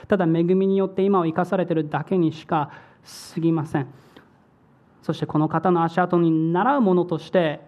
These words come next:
皆さん、感謝のことに新しく作り変えられたのであれば、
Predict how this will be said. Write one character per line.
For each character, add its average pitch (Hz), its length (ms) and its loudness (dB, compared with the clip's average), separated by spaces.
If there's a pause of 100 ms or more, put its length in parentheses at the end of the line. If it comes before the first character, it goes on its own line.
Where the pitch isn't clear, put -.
皆 175 160 2
さ 165 120 -2
ん、 147 80 0 (100)
感 269 300 -2
謝 226 100 -2
の 208 140 2
こ 208 100 0
と 220 120 0
に 196 80 2
新 180 300 0
し 208 80 -10
く 214 120 0
作 - 160 -2
り 208 160 0
変 220 200 -2
え - 20 0
ら 233 100 0
れ 226 100 2
た 220 120 -2
の 180 120 2
で 170 80 0
あ 156 100 0
れ 151 100 -4
ば、 151 200 -8